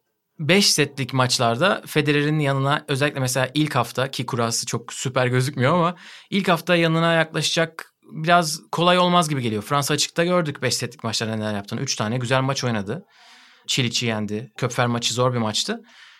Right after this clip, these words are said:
Hani ondan dolayı ben yine onun, e, Wimbledon'da bir önemli bir faktör olacağını düşünüyorum. Tabii ikinci haftada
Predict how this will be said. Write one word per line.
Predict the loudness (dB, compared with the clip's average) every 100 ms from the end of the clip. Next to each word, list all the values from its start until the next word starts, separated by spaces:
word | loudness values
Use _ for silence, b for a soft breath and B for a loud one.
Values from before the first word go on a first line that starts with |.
| b b -20 -20 _
Hani | -2 -2
ondan | -2 -2 2 4 4
dolayı | 2 0 0
ben | 0 2
yine | 2 2 -2 -4
onun, | -2 0 -2 -4 -6
e, | -4 -2
Wimbledon'da | 0 0 0 0 2 2
bir | 2 -2 -4 _ _
önemli | 0 2 2
bir | 0
faktör | -2 -2 0
olacağını | -2 0 -2 -2
düşünüyorum. | -2 -2 -4 -6 -12 _ -8
Tabii | -6 -4
ikinci | -4 -2 0 0
haftada | 0 0 0 0 0 0 0 -2